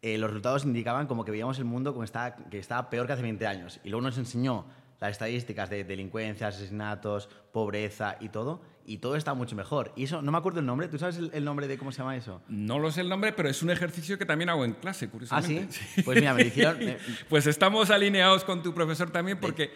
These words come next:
Speaker 1: era,
Speaker 2: es
Speaker 1: era de oratoria, creo, y
Speaker 2: es,
Speaker 1: todo, ¿eh?
Speaker 2: es
Speaker 1: O sea,
Speaker 2: para
Speaker 1: no
Speaker 2: demostrarles que no está tan mal, o sea, porque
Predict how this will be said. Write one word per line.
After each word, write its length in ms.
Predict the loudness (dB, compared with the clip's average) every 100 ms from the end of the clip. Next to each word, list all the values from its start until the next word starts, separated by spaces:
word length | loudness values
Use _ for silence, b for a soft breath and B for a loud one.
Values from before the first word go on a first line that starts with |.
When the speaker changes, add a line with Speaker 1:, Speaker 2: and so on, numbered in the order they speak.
| B B
Speaker 1:
era, 100 | 2
Speaker 2:
es 60 | 4
Speaker 1:
era 160 | 6 8
de 80 | 8
oratoria, 520 | 8 6 6 6 4
creo, 280 | 4 2 4
y 60 | 4
Speaker 2:
es, 60 |
Speaker 1:
todo, 260 | 2 2 4
¿eh? 80 | 4
Speaker 2:
es 80 |
Speaker 1:
O 40 | 6
sea, 120 | 8
Speaker 2:
para 100 | 8
Speaker 1:
no 60 | 8
Speaker 2:
demostrarles 760 | 6 4 2 2 4 4 0
que 140 | 0 0
no 120 | 0
está 220 | 0 -4
tan 160 | -2 -2
mal, 160 | -2 -4
o 60 |
sea, 180 | -2 -4
porque 340 | -6 -4 -4